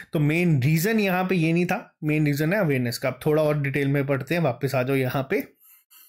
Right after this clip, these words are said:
एलिजिबिलिटी मैंने आपको बता दी क्या है, अठारह साल या ज़्यादा, कि जो भी गर्ल बेनिफिशरी हैं उनकी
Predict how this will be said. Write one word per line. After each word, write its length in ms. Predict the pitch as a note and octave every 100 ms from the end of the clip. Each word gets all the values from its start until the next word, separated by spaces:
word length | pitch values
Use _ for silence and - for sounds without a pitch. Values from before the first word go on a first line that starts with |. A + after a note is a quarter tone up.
| _
एलिजिबिलिटी 640 | G3 E3 F3 G3 G3+ G3+ A3+
मैंने 180 | G#3
आपको 220 | G3+ F#3+ G3
बता 240 | G3 G3
दी 140 | F#3+ G3+
क्या 180 | G3 F#3+
है, 260 | F3+ A3+ - - - - - - -
अठारह 380 | D3+ D#3+ E3
साल 280 | F3+ F#3 G3
या 240 | F3 C3+ C#3
ज़्यादा, 400 | B2+ A2 - - _ _ _ - - - -
कि 80 | D#3
जो 200 | C#3 E3
भी 140 | E3+ G#3
गर्ल 200 | E3 E3+
बेनिफिशरी 600 | F3 E3+ F3 F3 - F3
हैं 120 | G3
उनकी 280 | F3+ D#3